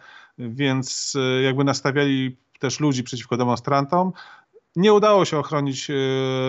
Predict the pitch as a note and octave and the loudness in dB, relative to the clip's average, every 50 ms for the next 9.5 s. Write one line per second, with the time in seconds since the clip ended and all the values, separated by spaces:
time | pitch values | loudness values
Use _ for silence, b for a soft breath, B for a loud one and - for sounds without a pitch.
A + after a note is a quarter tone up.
0 | B2+ B2+ B2+ C3+ B2+ - - - E3+ E3 E3 F3+ F#3 F#3 F#3+ G3+ G#3+ G#3 G#3 G#3+ | -2 -2 0 0 -2 -2 -2 -2 -2 0 2 2 2 4 4 4 2 2 2 2
1 | G#3 G3+ G3 - _ _ _ _ _ _ _ - G3+ F#3+ - - G3 F#3 F3+ F#3 | 2 0 -2 -8 _ _ _ _ _ _ _ -2 -2 -2 0 0 0 2 2 4
2 | G3 F#3+ F#3+ F#3+ E3+ - - F3 E3+ E3+ E3+ E3+ F3+ - F#3 - - F#3 F3+ E3+ | 4 4 4 2 0 0 0 0 0 0 0 -2 -4 -6 -10 -10 -8 -6 -2 -2
3 | E3+ E3+ E3 D#3 D3+ D#3+ D#3 D#3+ D#3+ D3+ C#3+ C3 - C3+ C#3 D3+ E3+ E3 D#3+ D3+ | 0 -2 -2 -2 -4 -4 -4 -2 -2 -2 -2 -4 -4 -6 -6 -6 -6 -6 -6 -4
4 | D3+ E3 D#3 F3 - - C#3+ - D3+ C3+ - - - C3 A#2 A#2+ B2 C3 D#3 F#3+ | -2 -2 -2 -2 -4 -6 -6 -6 -8 -10 -10 -6 -2 -2 -2 -2 -2 -6 -8 -8
5 | - B B B B B B B B - D#3+ - - F#3+ F3 F3+ F3 E3 - - | -10 B B B B B B B B -8 -6 -6 -4 -4 -4 -4 -4 -4 -2 0
6 | F3 E3+ D#3 - - - - - D#3+ D#3+ D#3+ D#3 D#3 E3+ E3+ E3 D#3+ D#3+ D#3 D3 | 0 0 0 -2 -6 -12 -10 -8 -6 -4 -4 -4 -2 0 2 2 2 2 2 0
7 | C#3+ - _ _ _ - E3 D3+ C#3 D#3 D#3+ E3+ E3+ D#3+ - - - D#3+ D3 C#3+ | -4 -8 _ _ _ -4 -2 -2 -2 0 0 0 0 -2 -4 -6 -4 -4 -4 -2
8 | C#3+ D3+ D3+ D3+ D3+ D3 D3 D3+ D3 D3 D3 D3 D3 D3 C#3 C3+ D#3 C#3+ C#3+ D3 | -2 -2 -2 -2 -2 -2 -4 -4 -4 -2 -2 -2 -2 -4 -6 -6 -6 -4 -2 -2
9 | C#3 C#3 D#3+ F3 F#3+ F3+ D#3 B2 A2+ G#2 | 0 2 2 2 2 2 0 -2 -4 -6